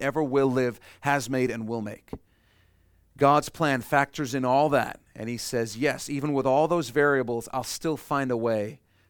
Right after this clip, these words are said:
to do good in your most hopeless situation. I'll still find a way because it's not taking me by surprise.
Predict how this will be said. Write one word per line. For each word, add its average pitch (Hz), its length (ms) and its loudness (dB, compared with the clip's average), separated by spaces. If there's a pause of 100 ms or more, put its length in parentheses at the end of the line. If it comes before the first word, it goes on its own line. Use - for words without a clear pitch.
to - 100 -14
do 120 200 -4
good 113 400 -4 (420)
in 113 140 -8
your 110 100 -4
most 110 260 -6
hopeless 110 320 -8
situation. 104 680 -10 (100)
I'll 117 100 -6
still - 280 -2
find 131 320 -4
a 120 80 -2
way 110 280 -8
because 120 280 -10
it's - 160 -12
not 131 200 -4
taking 131 380 -6
me 113 80 -8
by 117 220 -10
surprise. - 720 -14